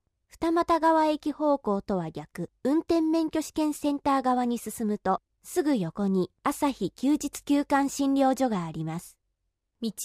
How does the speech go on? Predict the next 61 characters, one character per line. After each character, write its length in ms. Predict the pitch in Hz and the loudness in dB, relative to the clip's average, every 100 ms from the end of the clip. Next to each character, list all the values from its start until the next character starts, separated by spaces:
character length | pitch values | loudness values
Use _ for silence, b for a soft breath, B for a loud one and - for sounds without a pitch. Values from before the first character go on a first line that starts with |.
| 320 | 0
を 40 | 349 | 2
挟 360 | 330 349 359 | 0 -2 -2
ん 80 | 330 | 0
だ 100 | 277 | 0
向 160 | 196 180 | 2 0
か 160 | 262 | 0
い 100 | 302 | 0
側 260 | 269 277 262 | 0 0 -2
に、 280 | 240 226 - _ - | -2 -4 -6 _ 0
県 260 | 247 330 | 2 4
立 300 | 330 302 302 | 2 0 0
が 140 | 240 254 | 2 2
ん 100 | 302 | 2
セ 180 | 330 | 0
ン 80 | 330 | 0
タ 140 | - 233 | 2 2
ー 120 | 220 | 2
が 140 | 190 | 0
あ 60 | 170 | 0
り 120 | 165 | -2
ま 160 | 165 175 | -4 -6
す。 180 | - _ _ _ _ _ _ | -10 _ _ _ _ _ _
地 180 | - 320 | -6 -4
図、 220 | 220 180 _ _ _ | -2 -4 _ _ _
終 240 | 180 190 | -2 0
わ 60 | 190 | 0
り。 160 | 180 - _ _ _ _ _ _ _ _ _ _ _ _ _ _ _ | -4 -6 _ _ _ _ _ _ _ _ _ _ _ _ _ _ _
年 200 | 254 262 359 381 | 6 8 8 6
末 140 | - 359 | 4 4
年 200 | 370 381 | 6 4
始 120 | 262 | 2
も 160 | 233 | 2
対 340 | 214 185 226 262 | 2 4 4 6
応 140 | 262 | 4
可 160 | 262 226 | 4 2
能 220 | 233 233 | 4 4
な 240 | 220 196 - | 2 0 -2
そ 140 | - 247 | -2 2
の 120 | 330 | 4
他 140 | 359 | 4
の 140 | 320 269 | 4 2
医 80 | 247 | 4
療 260 | 233 240 | 6 6
機 140 | 233 - | 4 -2
関 260 | 240 208 | -2 -2
は、 180 | 175 160 _ _ _ _ | -4 -6 _ _ _ _
こ 140 | 247 | -2
の 140 | 294 311 | 0 4
広 340 | 339 359 339 | 8 8 8
報 200 | 285 233 | 4 2
の 120 | 180 | 0
指 220 | 165 - | -4 -4
板 240 | 180 233 262 | -2 0 0
を 200 | 247 233 | -2 -2
ご 120 | 190 | -2
参 220 | - 202 | 0 0
照 200 | 202 202 | 0 0
く 120 | 190 190 | 0 0
だ 120 | 185 | 0
さ 200 | - 185 | -2 -6
い。 120 | 175 | -8